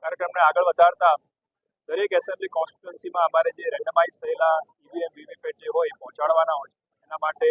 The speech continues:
અહીંયા, અ, જિલ્લા કક્ષાના જે વેરહાઉસ ખાતે આખી આ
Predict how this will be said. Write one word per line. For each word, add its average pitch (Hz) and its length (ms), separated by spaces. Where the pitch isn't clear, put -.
અહીંયા, 151 540
અ, 139 40
જિલ્લા - 320
કક્ષાના 151 400
જે - 160
વેરહાઉસ 143 360
ખાતે 143 240
આખી 143 320
આ 151 100